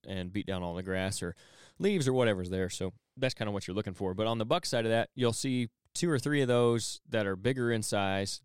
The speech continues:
and you'll usually be able to tell if it's a mature buck. Uh, it'll be considerably bigger than the doe beds.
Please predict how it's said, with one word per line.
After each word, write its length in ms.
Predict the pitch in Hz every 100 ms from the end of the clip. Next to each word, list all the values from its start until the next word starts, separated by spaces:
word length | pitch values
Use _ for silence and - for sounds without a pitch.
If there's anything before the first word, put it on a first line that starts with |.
| _
and 100 | 107
you'll 120 | 104
usually 340 | 104 110 110 113
be 140 | 107
able 140 | 107 107
to 40 |
tell 320 | - 95 98
if 80 | 95
it's 140 | 98
a 20 | 101
mature 280 | 98 113
buck. 340 | 98 95 92 - - - _ -
Uh, 40 |
it'll 180 | 90 98
be 100 | 98
considerably 580 | 107 92 - 110 101 101
bigger 400 | 90 110 101 98
than 180 | 95 92
the 80 | 87
doe 220 | 117 120
beds. 380 | 101 98 101